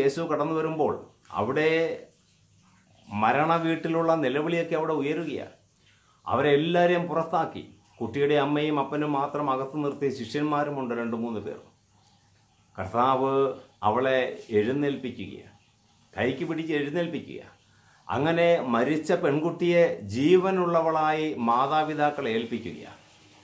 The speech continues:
അപ്പോൾ സഹോദരങ്ങളെ, മൂന്ന് സംഭവങ്ങളും എന്തിനാണ് ഇപ്രകാരം വ്യത്യസ്തമായ മരണ ദിവസങ്ങളിൽ സംഭവിക്കുന്നത്?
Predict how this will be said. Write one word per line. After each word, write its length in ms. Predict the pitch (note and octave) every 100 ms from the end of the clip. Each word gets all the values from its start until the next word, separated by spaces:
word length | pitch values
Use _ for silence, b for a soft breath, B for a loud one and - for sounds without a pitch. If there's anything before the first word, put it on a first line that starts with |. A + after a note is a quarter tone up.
| b b b b - -
അപ്പോൾ 200 | A2 F#3 E3+
സഹോദരങ്ങളെ, 580 | C#3 F3+ F#3+ G3 G3 G3 D#3+
മൂന്ന് 260 | E3 G#3 G#3+ G#3
സംഭവങ്ങളും 680 | D#3 E3+ E3+ G3+ G3+ G3 G3+ D#3
എന്തിനാണ് 500 | F3 G#3 G3 G3 G3 F3
ഇപ്രകാരം 600 | - G3+ F#3+ F#3 F#3+ F#3 D3+
വ്യത്യസ്തമായ 960 | - G#3+ G3+ - G3 G3+ F#3+ F#3+ F#3+ F#3+ F#3+ - - - - B2
മരണ 240 | C3+ D#3+ F#3 E3+
ദിവസങ്ങളിൽ 600 | D3+ E3+ F#3+ F3+ F3 F3 E3 D#3+
സംഭവിക്കുന്നത്? 720 | D#3 D#3+ D3 D3 A#2 E2